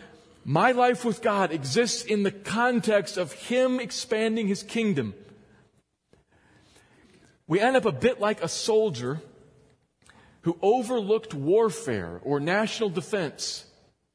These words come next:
and focused purely on the government's financial investment in him and his family. Think of a soldier like this, who lives just thinking,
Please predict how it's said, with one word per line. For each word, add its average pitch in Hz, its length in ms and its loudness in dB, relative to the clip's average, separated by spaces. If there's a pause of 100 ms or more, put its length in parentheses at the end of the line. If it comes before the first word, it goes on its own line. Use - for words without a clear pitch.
(1700)
and 143 160 -2
focused 208 480 2
purely 214 600 0
on 165 180 -2
the 165 80 -2
government's 226 640 0
financial 208 720 -2
investment 185 640 -2
in 156 100 -4
him 202 240 -2
and 170 100 0
his 170 140 -4
family. 107 340 -8 (2000)
Think 226 140 -2
of 226 60 0
a 214 60 0
soldier 208 320 0
like 110 200 -8
this, - 300 -12 (1300)
who 180 120 0
lives 202 380 4
just 185 180 -4
thinking, 175 300 -4